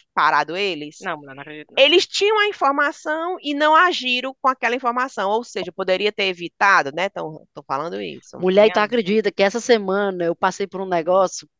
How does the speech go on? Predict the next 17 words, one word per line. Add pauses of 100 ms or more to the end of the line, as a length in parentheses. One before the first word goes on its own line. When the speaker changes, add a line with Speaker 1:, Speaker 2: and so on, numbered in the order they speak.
(280)
Speaker 3:
parecido,
entre
aspas,
com
isso, (480)
porque (320)
eu
tô, (180)
eu
tenho
que
fazer
um
trabalho
pro
meu
curso,